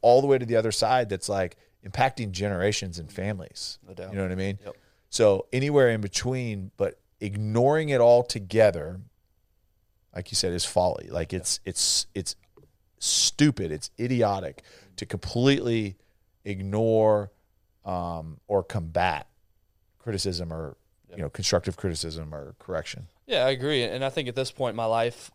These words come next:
Speaker 2: I am all for feedback,
Speaker 1: Yeah.
Speaker 2: criticism. And I think it's more of a function of not necessarily age, because we had this conversation when I'm twenty. It's probably a different perspective that I have.
Speaker 1: Yeah.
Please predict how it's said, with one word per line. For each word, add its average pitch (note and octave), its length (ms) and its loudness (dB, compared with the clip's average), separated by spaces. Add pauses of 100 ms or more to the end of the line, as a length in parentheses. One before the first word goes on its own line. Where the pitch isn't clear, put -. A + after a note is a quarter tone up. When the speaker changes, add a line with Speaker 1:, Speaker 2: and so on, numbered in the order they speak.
Speaker 2:
I A#2 200 -6
am G#2+ 360 -10 (520)
all A#2 260 -4
for G#2 480 -8 (1600)
feedback, G2+ 600 -14
Speaker 1:
Yeah. D2 300 -6
Speaker 2:
criticism. G2+ 640 -12 (960)
And A#2+ 120 -6
I A2+ 80 -6
think F3+ 240 -6
it's E3+ 180 -4
more C3 240 0
of A2 60 -2
a G2 40 -6
function A2+ 380 -8
of G#2+ 60 -14
not B2+ 160 -4
necessarily A2+ 360 -4
age, A#2+ 300 -8
because B2 200 -10
we C#3 120 -6
had D3+ 120 4
this C3+ 120 -8
conversation B2+ 500 -4
when A2+ 80 -6
I'm G#2+ 80 -10
twenty. D3+ 400 -6 (480)
It's - 100 -20
probably C3+ 240 2
a - 20 -2
different G#2 240 -8
perspective G2 460 -8
that - 120 -16
I - 40 -14
have. - 240 -18
Speaker 1:
Yeah. C#2+ 240 -6